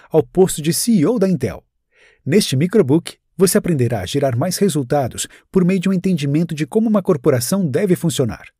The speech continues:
Ficou interessado? Então ouça em doze minutos como extrair o melhor desempenho dos seus colaboradores. Entendendo as linhas de produção.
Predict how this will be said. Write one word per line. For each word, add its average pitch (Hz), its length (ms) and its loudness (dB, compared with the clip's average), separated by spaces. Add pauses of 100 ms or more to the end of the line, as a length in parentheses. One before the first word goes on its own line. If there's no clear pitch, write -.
(420)
Ficou 139 260 0
interessado? 131 640 -2 (340)
Então 220 280 4
ouça 226 320 0
em 226 100 2
doze 156 340 0
minutos 180 480 2 (220)
como 220 160 2
extrair 131 500 0 (120)
o 160 60 -2
melhor 170 280 2
desempenho 165 500 0
dos 180 140 0
seus - 220 -2
colaboradores. 156 920 -2 (1040)
Entendendo 185 680 2
as 131 120 0
linhas 180 320 0
de 175 80 2
produção. 170 560 0